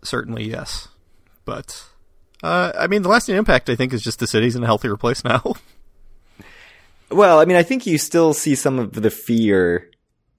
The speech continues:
Speaker 2: of sort of a going back to that period where everything was in, in such dire straits leading up to this, where there was this assumption that casinos were gonna close. I don't think anybody thought it would be three in two and a half weeks, but, and, and this thought that, like,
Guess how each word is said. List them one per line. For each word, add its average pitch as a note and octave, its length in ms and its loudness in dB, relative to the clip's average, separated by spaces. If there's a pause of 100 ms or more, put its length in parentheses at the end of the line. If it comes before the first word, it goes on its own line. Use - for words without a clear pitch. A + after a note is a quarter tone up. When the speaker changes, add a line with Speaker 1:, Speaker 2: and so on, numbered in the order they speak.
Speaker 2:
of F#2 580 -2 (560)
sort G#2+ 280 2
of F#2+ 100 -4
a F#2 220 -2
going G2+ 340 0
back F#2 320 -4
to G#2 140 -6
that F2+ 240 -2
period E2 540 -2
where F2+ 120 0
everything E2+ 380 -2
was E2+ 160 -6
in, E2 200 -6 (140)
in F2+ 200 -8
such - 240 -8
dire D#2 240 -2
straits E2+ 520 -6 (520)
leading A#2 360 2
up G2+ 180 -4
to A2+ 120 -4
this, F2 340 -2
where F#2 160 0
there F2+ 120 0
was F2+ 160 -2
this F2 160 -8
assumption A2 480 -2
that - 140 -6
casinos F2 420 -6
were F2+ 80 -4
gonna E2+ 140 -4
close. E2 320 -2
I F#2 60 -2
don't F2 120 -6
think F2 120 -10
anybody E2 300 -8
thought E2 220 -6
it A1+ 80 -6
would D#2 100 -10
be D#2+ 140 -10
three E2 400 -6
in D#2 220 -8 (680)
two - 120 -2
and F2+ 80 -2
a E2 40 -4
half E2 100 -8
weeks, F#2 360 -2
but, - 300 -6 (840)
and, C3 300 2
and B2 180 0
this A2+ 140 0
thought B2 280 4
that, A2 140 0
like, G2+ 220 -2